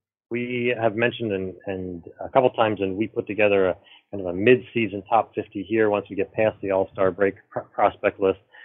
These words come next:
Um, and it'll be interesting to see where those guys end up on there. My hunch is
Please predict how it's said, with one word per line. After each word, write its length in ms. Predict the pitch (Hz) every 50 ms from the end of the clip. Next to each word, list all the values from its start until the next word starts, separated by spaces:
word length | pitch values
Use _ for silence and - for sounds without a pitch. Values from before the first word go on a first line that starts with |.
| - - - - _
Um, 480 | - 95 92 90 87 85 82 80 80 82 - _ _ _ -
and 100 | 95 92
it'll 120 | 90 90 87
be 120 | 90 92
interesting 340 | 107 104 - - 104 92 85
to 80 | 87 - - -
see 320 | 110 104 98 95 92 82 - _ _ _ _ _ -
where 300 | 92 110 117 123 127 113
those 280 | 104 98 95 92 87 -
guys 360 | - 101 95 95 98 95 92 87 - - _ _ _ -
end 180 | 104 98 92
up 160 | 104 107 -
on 180 | 113 101 92 90
there. 220 | 85 90 92 95
My 140 | 95 95 95
hunch 260 | 85 92 120 139 127 - 120
is 100 | 104